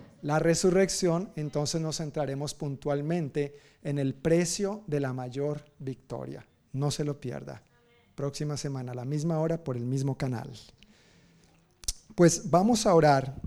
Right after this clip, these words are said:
una vez más poniendo este tiempo en manos del Señor, para entrar en materia. Padre, te damos muchísimas gracias por este tiempo con que nos bendices para venir a este lugar y reunirnos como familia en Cristo, como iglesia.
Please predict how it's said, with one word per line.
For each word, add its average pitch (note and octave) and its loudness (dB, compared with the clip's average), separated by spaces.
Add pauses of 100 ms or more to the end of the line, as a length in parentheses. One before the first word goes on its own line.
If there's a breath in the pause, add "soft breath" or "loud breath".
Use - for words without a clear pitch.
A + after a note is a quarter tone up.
(160)
una D#3+ -2
vez D#3 2
más D3 2
poniendo C#3+ -2
este C#3 -2
tiempo C#3+ -4
en C#3 -2
manos C3+ -4
del C3 -2
Señor, B2+ -6 (560 loud breath)
para C#3 2
entrar C3+ 0
en C#3+ 0
materia. C3+ -2 (1500 soft breath)
Padre, F3 10
te F3+ 4
damos E3+ 6
muchísimas F3+ 2
gracias D3 2
por D3+ 2
este C#3+ 0
tiempo D#3 0 (140)
con D#3 -8
que D3+ -4
nos C#3 -2
bendices D3 0
para C#3+ -2
venir C#3 0
a D#3 6
este D#3 0
lugar C#3+ 2
y E3 2
reunirnos D3 0
como C#3 -4
familia D3 -2
en F3 -2
Cristo, C#3 -6
como C3+ -4
iglesia. D3+ 0